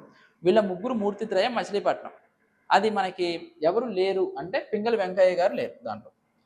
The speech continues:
నెక్స్ట్ క్వశ్చన్ నెంబర్ ఫార్టీ ఫైవ్. ఆ,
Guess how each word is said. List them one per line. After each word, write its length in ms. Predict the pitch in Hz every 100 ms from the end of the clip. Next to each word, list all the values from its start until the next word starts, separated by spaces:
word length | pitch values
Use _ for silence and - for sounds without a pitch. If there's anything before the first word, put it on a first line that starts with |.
| _ _
నెక్స్ట్ 280 | 185 - - - _ _ -
క్వశ్చన్ 260 | 233 262
నెంబర్ 240 | 233 233 277
ఫార్టీ 600 | 214 156 - 247 - - - - _ -
ఫైవ్. 160 | 185 - - - _ _ _ _ - _ _ - - _ - _ _ _ _ _ _ _ _ _ _ _ _ _ _ _ _ -
ఆ, 140 | 135